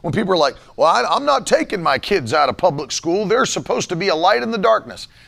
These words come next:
They're not ready to be a light in the darkness. Most kids have not been raised up to be a light in the darkness. And they're just being destroyed. Then we send them off to liberal universities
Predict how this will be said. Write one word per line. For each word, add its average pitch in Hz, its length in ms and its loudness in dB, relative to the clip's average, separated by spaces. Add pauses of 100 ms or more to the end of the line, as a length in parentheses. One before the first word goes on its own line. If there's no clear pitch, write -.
They're 330 240 0
not 311 240 2
ready 277 220 2
to 254 80 -2
be 247 100 0
a 247 60 4
light 233 200 2
in 214 80 -4
the 202 60 -2
darkness. 214 640 -2
Most 233 380 -2
kids 240 240 -6
have 185 140 0
not 175 400 -2
been 208 240 -2
raised 185 400 0
up 113 320 0 (500)
to 208 100 2
be 180 120 2
a 160 80 4
light 151 240 2
in 139 80 -8
the 131 60 -6
darkness. 117 540 -2 (440)
And 190 200 0
they're 196 120 4
just 170 260 0
being 196 220 0
destroyed. 151 580 -2
Then 139 140 -4
we 165 80 -6
send 185 240 -4
them 170 100 -2
off 180 180 0
to 165 80 -4
liberal 175 340 2
universities 175 800 -4